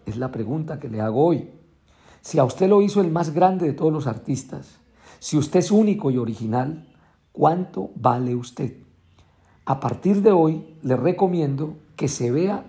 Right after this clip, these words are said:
como Dios lo ve, como su especial tesoro,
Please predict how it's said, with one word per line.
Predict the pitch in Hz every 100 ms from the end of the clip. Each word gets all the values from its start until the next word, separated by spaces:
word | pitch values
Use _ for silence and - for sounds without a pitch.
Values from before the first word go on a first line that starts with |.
| -
como | 156 143 120
Dios | 110 135 160
lo | 175 175
ve, | 139 104 - - - - -
como | 139 127
su | 117
especial | 131 - 120 - 139 139
tesoro, | 156 160 127 107